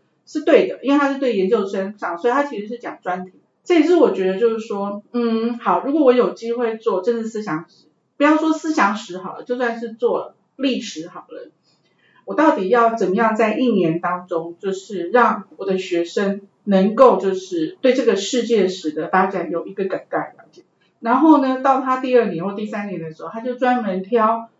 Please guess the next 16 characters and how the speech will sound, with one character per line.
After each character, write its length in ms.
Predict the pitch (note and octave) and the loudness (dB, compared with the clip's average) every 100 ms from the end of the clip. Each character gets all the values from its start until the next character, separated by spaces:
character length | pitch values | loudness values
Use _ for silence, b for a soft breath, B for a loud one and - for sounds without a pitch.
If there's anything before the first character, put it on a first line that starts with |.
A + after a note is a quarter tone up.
| - | 0
他 120 | B3 A#3+ | 2 2
有 160 | F3 | 0
兴 260 | - G#3+ G3+ | 0 0 0
趣 160 | G#3 | -2
的 160 | F3+ D#3+ | -2 -2
一 60 | D#3+ | -2
个 100 | E3 | -4
专 280 | F3+ E3+ | -2 -4
题， 100 | - - | -6 2
也 120 | A#3+ | 4
许 180 | B3 A3 | 4 -2
是 140 | A#3+ | -2
一 20 | |
个 120 | A3 - | -2 6
断 300 | A3+ G#3 G#3 | 6 6 4
代， 360 | G3 D#3+ - | 2 2 -2